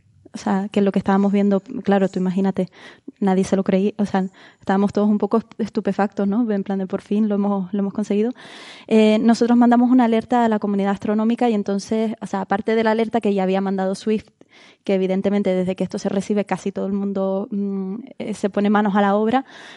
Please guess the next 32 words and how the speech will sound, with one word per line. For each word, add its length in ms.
pues 120
nosotros 280
también 220
mandamos 380
una 160
alerta 360
y 60
evidentemente 580
como 200
era 120
la 100
primera 320
vez 140
que 100
se 120
detectaba 400
esta 180
componente 500
tan 180
energética, 640
pues 260
mucha 460
gente... 560
Eh, 600
o-, 120
resultó 560
de 120
mucho 260
interés 280
para 220
la 80
comunidad. 460